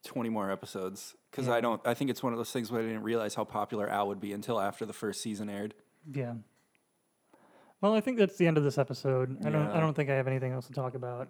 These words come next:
Speaker 1: I'm,
Speaker 2: Um,
Speaker 1: I'm over this.
Speaker 2: Yeah. Um, so we'll be, we'll be back next week with, uh, season one, episode seven. Um, we'll talk about that. Um, but if you wanna email us, I think it is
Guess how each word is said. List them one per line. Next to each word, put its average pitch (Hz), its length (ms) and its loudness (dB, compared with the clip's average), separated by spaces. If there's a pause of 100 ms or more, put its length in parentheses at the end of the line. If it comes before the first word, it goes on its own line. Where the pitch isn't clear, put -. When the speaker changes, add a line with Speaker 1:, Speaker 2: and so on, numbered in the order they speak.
Speaker 1:
I'm, 143 120 2
Speaker 2:
Um, 127 180 4
Speaker 1:
I'm 117 160 0
over 104 320 -2
this. 104 200 -4 (640)
Speaker 2:
Yeah. 135 340 2 (100)
Um, 180 500 6 (800)
so 190 280 8
we'll 226 240 8
be, 180 100 -6
we'll 185 140 10
be 220 100 6
back 220 260 8
next 208 220 2
week 190 160 6
with, 156 160 0
uh, 147 240 8
season 160 300 2
one, 156 120 6
episode 147 320 2
seven. 147 540 6 (100)
Um, 135 600 2 (680)
we'll 135 200 -8
talk 139 240 4
about 135 240 6
that. 135 440 4
Um, 127 520 0 (760)
but 147 160 8
if 143 100 4
you 185 80 8
wanna 240 160 6
email 220 340 6
us, 220 160 6
I 185 60 8
think 247 200 2
it 226 100 6
is 208 540 8